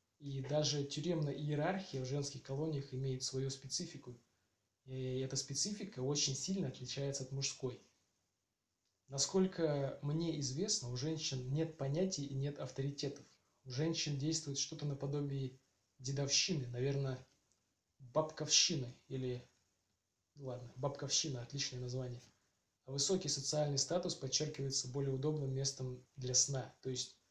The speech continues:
<clears throat> более старосидящие женщины спят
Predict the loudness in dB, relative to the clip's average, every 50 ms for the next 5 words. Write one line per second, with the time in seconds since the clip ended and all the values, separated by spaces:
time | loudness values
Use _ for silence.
0 | _ _ _ _ _ _ _ _ -8 -2 4 6 6 6 6 4 0 -10 -18 -20
1 | -20 -20 _ _ _ _ -20 _ _ _ -8 0 4 4 6 6 6 4 4 4
2 | 4 4 4 6 6 4 6 6 6 4 4 2 0 -2 -6 -12 _ _ _ _
3 | _ -20 _ _ 2 2 4 4 6 6 8 10 8 8 6 4 0 0 0 2
4 | 2 2 0 0 -2 -4 -10 -12 -16 -20 _ _ _ _ _ _ _ _ _ -4
5 | -4 -2 2 2 2 2 2